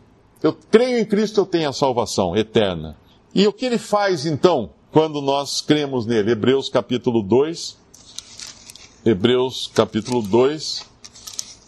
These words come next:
dois versículos para nós encerrarmos.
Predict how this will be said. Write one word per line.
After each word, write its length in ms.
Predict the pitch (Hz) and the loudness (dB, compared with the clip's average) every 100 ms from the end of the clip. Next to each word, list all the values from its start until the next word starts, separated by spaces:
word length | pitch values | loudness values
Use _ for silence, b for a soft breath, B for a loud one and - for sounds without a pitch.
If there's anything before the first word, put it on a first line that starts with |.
| _ | _
dois 300 | 87 107 110 | 0 0 2
versículos 640 | 104 101 - 131 131 120 | 0 0 2 0 0 -2
para 120 | - 104 | -2 0
nós 240 | 101 95 | 0 -2
encerrarmos. 840 | 104 - 107 113 131 139 - - | 0 2 2 2 0 -4 -10 -10